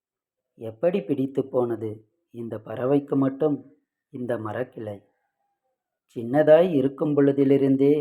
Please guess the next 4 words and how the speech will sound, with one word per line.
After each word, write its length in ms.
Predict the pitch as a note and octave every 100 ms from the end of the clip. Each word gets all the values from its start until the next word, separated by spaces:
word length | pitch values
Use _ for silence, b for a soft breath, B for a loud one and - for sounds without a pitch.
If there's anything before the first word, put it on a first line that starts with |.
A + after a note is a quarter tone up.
| C#3+ _
சிநேகிதம் 720 | _ _ B2 C3+ C#3+ C#3 A#2+ G#2+
ஏற்பட்டிருக்கும் 960 | A2 A#2+ - C#3 C3 A2+ A2 B2+ A2
போல, 380 | G#2+ G#2+ G#2 G#2 _ _ _ _ _ _ _ _ _ -
இந்த 180 | A2+